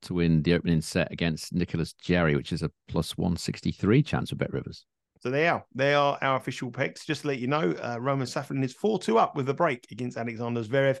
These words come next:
Speaker 2: and is currently trading minus one twenty-nine. We've took him at plus
Speaker 1: There you go.
Speaker 2: two oh five. So let's hope we can, uh, cash that one and end what has been another brilliant week here of tennis tipping from Sean Calvert on,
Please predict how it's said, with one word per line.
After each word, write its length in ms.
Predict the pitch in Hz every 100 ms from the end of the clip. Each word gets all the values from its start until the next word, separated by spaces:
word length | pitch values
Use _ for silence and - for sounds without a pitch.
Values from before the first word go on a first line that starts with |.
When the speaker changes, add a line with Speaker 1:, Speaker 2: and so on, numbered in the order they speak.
| - - _ -
Speaker 2:
and 80 | 123
is 80 |
currently 380 | - - 180 165
trading 500 | 139 - 131 127 120
minus 380 | 127 131 131 -
one 260 | 110 131 120
twenty-nine. 720 | - 127 117 117 117 107 98
We've 120 | 101
took 220 | - 139
him 100 | 120
at 120 | 113
plus 220 | - 135 87
Speaker 1:
There 80 |
you 60 | 80
go. 240 | 90 87 80 - _ _ -
Speaker 2:
two 180 | 156
oh 100 | 151
five. 400 | 147 - 139 98
So 160 | - 127
let's 200 | 139 -
hope 260 | - 143 135
we 160 | 127 135
can, 260 | - 131
uh, 120 | 131 131 -
cash 240 | - 147 -
that 180 | 135
one 180 | 127 135
and 140 | 135 139
end 300 | 147 135 -
what 220 | 135 139
has 100 | 123
been 180 | 147 139
another 340 | 135 147 131 -
brilliant 440 | 147 165 160 151 123
week 280 | 123 120
here 260 | - 117 117 -
of 120 | 107
tennis 260 | - 131 113
tipping 300 | - 120 117
from 180 | - 117
Sean 240 | 127 120
Calvert 340 | 117 120 110 - - - _ _ -
on, 380 | 160 147 123